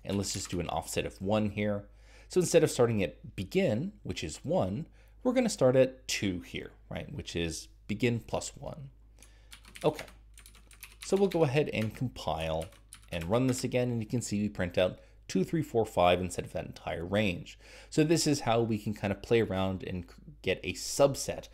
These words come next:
of, say, a container that we might wanna pass to something like an S T L algorithm. Okay, so that's gonna go ahead and do it for today. That's roughly the basics of, you know, how we use iterators,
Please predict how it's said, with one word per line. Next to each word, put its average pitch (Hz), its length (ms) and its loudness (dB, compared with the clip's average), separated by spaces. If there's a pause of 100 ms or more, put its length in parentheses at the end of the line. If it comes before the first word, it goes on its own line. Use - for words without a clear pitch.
(240)
of, - 140 -8
say, 80 240 -4
a - 100 -6
container 95 560 -4
that 80 160 -4
we 90 120 -4
might 87 220 -4
wanna 87 200 -10
pass - 360 -10
to - 120 -18
something - 400 -8
like - 240 -10 (280)
an 123 140 0
S 92 160 0
T - 180 -4
L 82 220 -2
algorithm. - 560 -10 (840)
Okay, 208 260 2
so - 140 -2
that's 240 240 2
gonna 247 140 2
go 170 120 2
ahead 120 120 2
and 101 100 0
do 92 120 0
it 90 80 -2
for - 100 -10
today. 85 520 2 (140)
That's - 200 -12 (180)
roughly 123 240 2
the 104 80 2
basics 101 420 0
of, 85 460 -2
you - 60 -10
know, - 80 -10
how 135 240 0
we 135 100 2
use 120 240 0
iterators, 90 600 -2